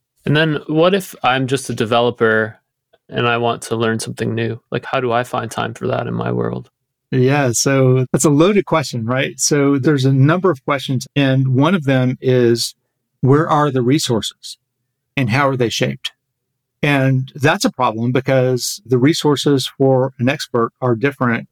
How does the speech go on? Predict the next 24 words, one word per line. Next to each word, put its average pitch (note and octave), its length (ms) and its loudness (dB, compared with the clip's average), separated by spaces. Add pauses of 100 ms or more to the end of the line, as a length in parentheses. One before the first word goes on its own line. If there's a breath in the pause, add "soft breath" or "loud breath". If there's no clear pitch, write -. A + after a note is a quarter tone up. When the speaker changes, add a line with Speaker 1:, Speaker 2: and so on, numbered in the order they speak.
(100)
Speaker 2:
for A#2+ 260 2
the G#2+ 100 2
resources A2 760 0
for G2+ 140 0
a G2 40 -2
beginner, - 260 -6 (480)
right? B2+ 240 -4
So C#3+ 160 2
if C3 140 -2
you C3+ 100 0
want C3+ 280 0
to C3+ 100 -2
make C3 280 2
a - 60 -10
habit C3+ 460 -4 (520)
of A#2+ 440 0 (260)
going C3+ 240 2
down C3+ 220 0
to C#3 100 -2
the B2 120 2
bottom A#2+ 400 0
and A2 80 -6
climbing B2 420 0
up A#2+ 220 0